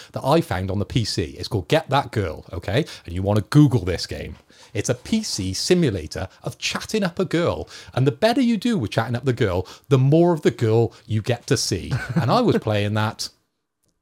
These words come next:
at underage. I was playing that underage. And that was probably my first glimpse of a girl in a bikini when I was a young nipper. And I think that's what we need to introduce the generation of today into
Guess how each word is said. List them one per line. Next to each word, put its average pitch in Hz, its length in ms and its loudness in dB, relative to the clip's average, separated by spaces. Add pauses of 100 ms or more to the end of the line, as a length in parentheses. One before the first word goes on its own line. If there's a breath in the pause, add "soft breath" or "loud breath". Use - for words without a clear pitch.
(140)
at 151 260 2
underage. 127 760 2
I 135 80 4
was 143 100 4
playing 139 200 6
that 131 100 0
underage. 104 760 0
And 415 140 2
that 185 80 4
was - 80 -2
probably 190 240 4
my 160 120 4
first 170 340 2
glimpse 147 360 2
of 156 120 4
a 160 60 4
girl 101 500 2
in 135 120 4
a 139 60 6
bikini 107 560 2 (200 loud breath)
when 92 180 -2
I 110 80 2
was 101 140 0
a 90 80 0
young 107 440 2
nipper. 82 380 -4 (240 loud breath)
And 131 100 0
I 175 80 4
think 147 200 -2
that's 175 240 -2
what 175 100 -4
we 160 80 0
need 165 160 -2
to 156 80 0
introduce 120 580 -4 (220 loud breath)
the 113 80 0
generation 147 580 2
of 117 80 0
today 104 320 -2
into 101 540 -4